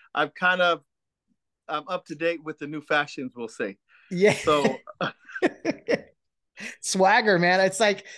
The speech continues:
Speaker 2: usually, you know, broadcasters or wha-, wha-, whatever, uh, like a, a public address announcer, they're just up in the booth or something, but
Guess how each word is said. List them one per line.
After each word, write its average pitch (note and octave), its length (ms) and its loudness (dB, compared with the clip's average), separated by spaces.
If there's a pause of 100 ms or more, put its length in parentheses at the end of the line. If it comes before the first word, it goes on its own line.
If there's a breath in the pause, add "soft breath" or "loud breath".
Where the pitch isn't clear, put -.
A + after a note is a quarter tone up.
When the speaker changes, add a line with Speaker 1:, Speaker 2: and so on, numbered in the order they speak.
(120 loud breath)
Speaker 2:
usually, A#3 480 2
you G#3 140 -2
know, F#3+ 160 4
broadcasters F#3+ 920 0
or D#3 180 -2
wha-, F3 200 -8
wha-, F#3 120 -8
whatever, F3+ 640 0
uh, B2+ 240 -2 (380 soft breath)
like D#3 160 -4
a, D3 160 2
a D3 40 -6
public F3+ 340 0
address E3+ 300 0
announcer, F3 340 -2
they're F#3 120 -4
just F3+ 180 -10
up F#3+ 160 -4
in F#3 80 -4
the C#3+ 80 -2
booth F3+ 300 -4
or D#3+ 60 -8
something, D#3+ 380 -4
but D3+ 240 0